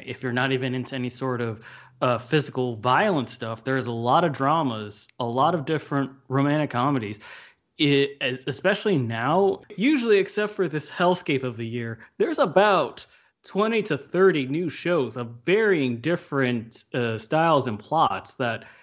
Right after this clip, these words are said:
you could just jump in and watch, like, one or two shows every three months and really get into some interesting stories. And that's just with the T V series.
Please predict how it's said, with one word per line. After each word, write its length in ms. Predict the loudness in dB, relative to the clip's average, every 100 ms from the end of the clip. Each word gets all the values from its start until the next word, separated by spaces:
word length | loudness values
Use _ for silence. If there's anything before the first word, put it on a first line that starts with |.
| _ _ _
you 340 | -6 2 2
could 380 | 2 2 4 4
just 280 | 2 0 -2
jump 360 | -2 0 0 0
in 160 | 0
and 180 | 0 0
watch, 260 | 2 2 0
like, 200 | -4 -4
one 480 | -8 -4 0 4
or 80 | 4
two 300 | 2 -4 -6
shows 500 | -6 -2 2 4 4
every 580 | 2 0 2 4 4 4 -2 2
three 220 | 6 8
months 540 | 8 6 6 4 0 -6
and 500 | -2 0 2 0 -2 -10 -20 _ _ -8
really 360 | 0 2 4
get 220 | 4 4 4
into 260 | 2 0
some 220 | 0 2
interesting 400 | 2 0 0 0
stories. 680 | 0 0 2 2 -2 -12 -16 -20 _ _ _
And 420 | 0 2 4 2
that's 200 | 2 0
just 180 | -2 -4
with 360 | -2 -4 -6 _
the 80 |
T 260 | -8 -2 0
V 160 | 0 -2
series. 480 | 0 -2 -4 -12